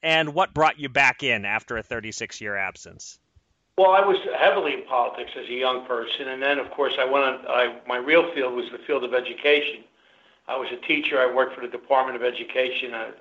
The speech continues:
Speaker 2: I served as the, uh, urban education specialist. I was a liaison to the Commissioner of Education, to the legislature. I served as a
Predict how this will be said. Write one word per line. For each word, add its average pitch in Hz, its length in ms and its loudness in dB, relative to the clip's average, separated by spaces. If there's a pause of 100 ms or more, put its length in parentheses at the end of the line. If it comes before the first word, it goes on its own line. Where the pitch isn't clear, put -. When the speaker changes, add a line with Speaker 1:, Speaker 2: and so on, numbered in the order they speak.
Speaker 2:
I 123 80 -12 (120)
served 127 320 2
as 113 180 -2 (100)
the, 107 320 -12
uh, 110 40 -8 (420)
urban 127 240 -2
education 127 600 -4
specialist. 131 580 0 (420)
I 120 80 -4
was 123 180 -4
a 113 60 -10
liaison 127 640 2
to 127 60 -10
the 110 60 -12
Commissioner 123 520 -6
of 117 80 -6
Education, 117 720 -4 (440)
to 117 100 -12
the 110 40 -6
legislature. 120 840 -2 (420)
I 123 100 -8 (100)
served 131 300 2
as 113 160 -14
a 120 160 -4